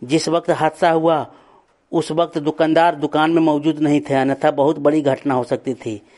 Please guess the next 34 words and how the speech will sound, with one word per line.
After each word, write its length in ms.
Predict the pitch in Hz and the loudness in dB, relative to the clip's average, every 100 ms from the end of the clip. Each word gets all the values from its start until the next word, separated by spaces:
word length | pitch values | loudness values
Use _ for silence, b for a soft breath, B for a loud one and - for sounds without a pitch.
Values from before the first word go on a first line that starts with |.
| b b | b b
इधर 200 | 139 139 | -2 0
घटना 360 | 135 143 156 160 | 2 0 0 0
के 60 | |
बाद 160 | 147 156 | 0 0
वाहन 360 | 143 135 156 165 | 0 0 0 2
का 140 | 156 | 0
चालक 540 | 147 147 151 156 131 - B B - | 2 2 2 0 -2 -6 B B -4
वाहन 280 | 139 139 160 | 0 2 0
छोड़कर 400 | 156 160 156 156 | 0 -2 2 0
मौके 260 | 151 147 156 | 0 0 0
से 140 | 165 | 0
फरार 320 | - 151 147 | -2 0 2
हो 100 | 139 | 2
गया। 280 | 127 120 101 B B B - | 0 -2 -4 B B B -4
घटना 380 | 127 131 147 160 | -2 0 0 0
की 120 | 160 | 0
जानकारी 380 | 156 156 156 156 | 0 2 2 4
के 40 | |
बाद 180 | 156 156 | 4 0
गिद्धौर 380 | 147 139 135 156 | 0 0 2 0
थाने 180 | 147 151 | -2 -2
की 80 | 147 | -2
पुलिस 240 | 160 156 | -6 -4
मौके 260 | 151 143 156 | -2 0 0
पर 140 | 160 | 0
पहुंची 380 | 156 143 - 170 | -2 -4 -4 0
और 140 | 156 151 | 2 0
दुर्घटनाग्रस्त 1000 | 139 139 143 143 151 151 151 170 - 147 | -4 -2 -2 -2 -2 0 2 2 0 -2
हाइवा 280 | 135 143 | 0 2
को 140 | 156 156 | 0 0
कब्जे 320 | 151 131 156 | -2 0 0
में 60 | 160 | 2
लेकर 240 | 156 156 | 2 0
के 260 | 151 151 | 2 0